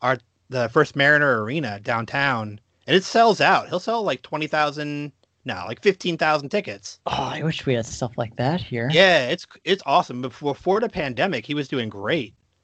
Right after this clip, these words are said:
Speaker 1: And, like, it was building, like, a nice buzz. It was sort of like a minor league for the U F Cs. It was cool. Like, it was awesome to watch, like, up-and-coming fighters, like, these young local talents versus some guys who have had some experience in the U F C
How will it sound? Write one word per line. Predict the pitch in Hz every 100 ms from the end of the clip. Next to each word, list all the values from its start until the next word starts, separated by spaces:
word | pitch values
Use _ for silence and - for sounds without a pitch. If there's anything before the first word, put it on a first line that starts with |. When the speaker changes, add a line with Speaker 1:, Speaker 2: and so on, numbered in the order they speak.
| _ _
Speaker 1:
And, | 127 127 123 120
like, | 120 117 117 _ -
it | 160
was | 151
building, | 113 143 139 143
like, | 120
a |
nice | 117 131
buzz. | 127 135 131 131 135 127 - -
It | 165
was | 175
sort | 220
of | 220
like | 190
a |
minor | 143 131 156 151
league | 127 156 143
for | 127
the | 113
U | 127
F | 120
Cs. | - 160 131 101
It | 123
was | 131
cool. | - 277 110 92
Like, | 127 110
it | 147
was | 135 - - -
awesome | 151 165 147 131
to |
watch, | 127 131 -
like, | 127 -
up-and-coming | 139 143 143 135 127
fighters, | - 120 123 120 120 117 117 - - -
like, | 120
these | 156 127
young | 147 147
local | 139 123 127 127
talents | - 135 131 127 127 -
versus | 113 117 - - -
some | 170 147
guys | 147 147 160
who |
have | 143
had | 147 135
some | 147
experience | 131 - - 135 131 127
in | 131
the | 123
U | 131
F | 127
C | - 127 117 120 120 117